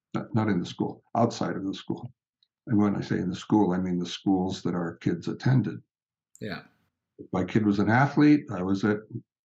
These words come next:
Speaker 1: his or her events and meeting parents. And so that really broadened in a large way my,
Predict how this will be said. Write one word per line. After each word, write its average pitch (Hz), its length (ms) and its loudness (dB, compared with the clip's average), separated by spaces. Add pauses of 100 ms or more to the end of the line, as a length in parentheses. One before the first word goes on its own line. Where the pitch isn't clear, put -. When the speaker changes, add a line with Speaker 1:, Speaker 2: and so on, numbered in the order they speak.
(380)
Speaker 1:
his 113 240 4
or 113 180 2
her 110 240 4
events 131 540 0
and 87 240 0
meeting 117 300 4
parents. 110 560 0
And 95 160 -2 (640)
so 143 480 2 (260)
that 135 360 2
really 135 480 6 (260)
broadened 117 640 2
in 101 120 -4
a 101 100 -6
large 127 440 0
way 98 460 -2 (180)
my, 98 560 0